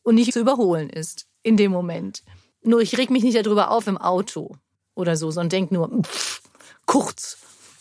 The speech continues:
weil ich das jetzt nicht unbedingt so nötig finde, das laut zu äußern, sogar unnötig finde.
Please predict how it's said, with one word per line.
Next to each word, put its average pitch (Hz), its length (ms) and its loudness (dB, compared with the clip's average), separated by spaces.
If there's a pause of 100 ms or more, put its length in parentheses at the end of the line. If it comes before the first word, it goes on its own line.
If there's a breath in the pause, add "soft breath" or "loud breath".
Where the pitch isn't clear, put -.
(200 loud breath)
weil 190 180 0
ich 214 60 2
das 190 120 2
jetzt 202 160 0
nicht 214 200 2
unbedingt 202 760 2 (240)
so 208 180 2
nötig 214 440 2
finde, 185 400 -2 (340 soft breath)
das 202 160 -8
laut 185 240 0
zu - 120 0
äußern, 180 540 0 (240)
sogar 180 280 0
unnötig 190 560 0
finde. 170 340 -6